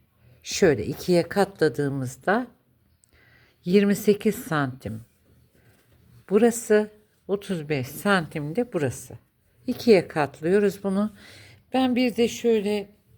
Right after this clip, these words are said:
cep yaptım. Bu cebi önce kenarları birleştirmeden buraya dikiyorum. Ortasından bir dikiş çekiyorum.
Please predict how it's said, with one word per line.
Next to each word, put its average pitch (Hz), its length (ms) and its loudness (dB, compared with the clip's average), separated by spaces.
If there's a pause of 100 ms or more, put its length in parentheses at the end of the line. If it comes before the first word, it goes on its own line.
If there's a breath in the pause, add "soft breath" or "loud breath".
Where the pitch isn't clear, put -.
(220)
cep 214 300 2
yaptım. 156 520 -2 (520 soft breath)
Bu 220 100 0
cebi 202 280 4
önce 185 560 2
kenarları 165 640 0
birleştirmeden 151 1000 -2
buraya 143 280 -2
dikiyorum. 165 720 0 (640 loud breath)
Ortasından 185 960 2 (260)
bir 170 120 -4
dikiş - 680 -4 (140)
çekiyorum. 139 720 -2